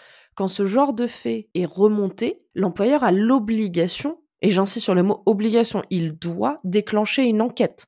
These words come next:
pour déterminer s'il y a sanction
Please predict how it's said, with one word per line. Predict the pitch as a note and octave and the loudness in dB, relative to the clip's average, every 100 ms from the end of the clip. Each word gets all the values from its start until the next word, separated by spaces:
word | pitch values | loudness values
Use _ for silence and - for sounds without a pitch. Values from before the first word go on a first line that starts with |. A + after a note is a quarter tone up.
| _ | _
pour | - D4 D4+ - _ _ F#3 | -2 0 0 -6 _ _ -2
déterminer | F3 G3 G3+ F3+ F3+ C#4 F4+ | 2 2 2 0 0 0 -2
s'il | - B3+ | -4 -4
y | A3+ | -2
a | G#3 | -2
sanction | - A3+ - C4+ | -4 -8 -8 -10